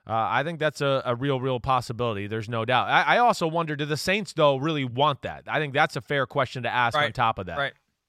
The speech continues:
Speaker 1: Right.
Speaker 2: I agree. I don't think they do. I think they're ready to move
Speaker 1: I
Speaker 2: on.
Speaker 1: think so,
Speaker 2: And
Speaker 1: too.
Speaker 2: I think from Drew Brees' perspective, the more you stack up these close but no cigar playoff runs, the more tormenting it will be for you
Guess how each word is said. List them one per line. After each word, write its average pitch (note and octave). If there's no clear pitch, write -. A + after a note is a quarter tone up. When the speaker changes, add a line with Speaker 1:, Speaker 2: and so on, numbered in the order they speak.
Speaker 1:
Right. F#2+
Speaker 2:
I C#3+
agree. D#3
I C#3
don't D#3
think D3+
they D#3
do. D#3
I C#3
think D3
they're D3+
ready C#3+
to C3+
move C3+
Speaker 1:
I C#3
Speaker 2:
on. C#3
Speaker 1:
think D3+
so, D3+
Speaker 2:
And D3+
Speaker 1:
too. D3
Speaker 2:
I C3
think E3
from C#3+
Drew D3+
Brees' F3
perspective, C3+
the C#3
more F3
you G3
stack E3+
up E3
these C#3+
close E3
but D#3
no D3
cigar C3
playoff D3
runs, A2+
the C3+
more C#3
tormenting F#3+
it D#3
will C3
be C#3+
for C#3+
you C3+